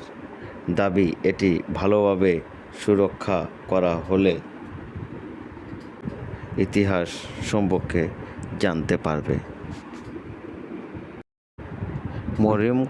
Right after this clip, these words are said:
কামানটি আজ থেকে সতেরোশো বছর আগে বুড়িগঙ্গা কোনো এক জাহাজ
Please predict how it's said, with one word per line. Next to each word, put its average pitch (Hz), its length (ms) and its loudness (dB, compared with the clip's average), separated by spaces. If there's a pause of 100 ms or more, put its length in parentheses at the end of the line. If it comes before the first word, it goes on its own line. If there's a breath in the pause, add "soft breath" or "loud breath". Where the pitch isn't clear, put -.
কামানটি 98 640 2 (460)
আজ 95 260 0 (140)
থেকে 101 340 0 (840)
সতেরোশো 151 800 2 (460)
বছর 101 380 4
আগে 90 400 4 (1800)
বুড়িগঙ্গা 123 800 6 (1400)
কোনো 127 280 6
এক 95 180 6 (460)
জাহাজ 101 540 2